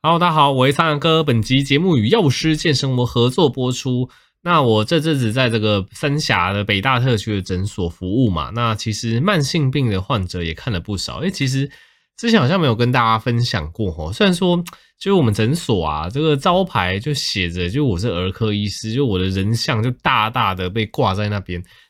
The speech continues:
但其实我也不知道为什么，其实蛮多就是慢性病的老人家或是成人还蛮喜欢就是来找我，那可能看病跟我讨论一些健康检查的一些事情。那我是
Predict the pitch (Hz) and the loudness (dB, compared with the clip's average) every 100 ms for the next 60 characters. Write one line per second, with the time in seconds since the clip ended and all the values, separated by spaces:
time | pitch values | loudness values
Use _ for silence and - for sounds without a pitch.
0 | _ 196 165 143 131 123 110 - - 151 | _ 0 2 2 2 2 0 -6 -6 0
1 | 160 143 104 123 123 120 87 85 95 117 | 2 2 2 2 2 0 -4 -6 -4 -2
2 | 123 117 123 156 165 156 151 151 147 143 | 0 0 0 0 0 0 -2 -6 -6 -6
3 | - 110 151 120 147 139 131 104 87 80 | -10 _ -2 -2 0 0 2 2 0 -2
4 | 85 87 95 92 - _ _ - 127 131 | -6 -6 -4 -4 -8 _ _ -2 0 0
5 | - 98 101 92 90 95 98 101 104 127 | 0 -2 0 -2 -2 -2 -2 0 0 -2
6 | - 85 90 92 101 110 95 90 87 85 | -2 -4 -4 -4 -4 -2 -2 -2 -2 -2
7 | 98 85 65 92 92 85 85 82 143 113 | -2 -4 -6 -6 -6 -6 -6 -4 -2 -2
8 | 92 107 92 92 90 80 95 95 95 110 | -2 -6 -4 -6 -6 -6 -4 -6 -6 -6
9 | 95 92 87 71 76 76 85 87 85 - | -4 -6 -6 -10 -8 -6 -6 -6 -6 -6
10 | 92 82 67 127 117 87 - 120 | -6 -8 -6 -2 0 -2 -2 -4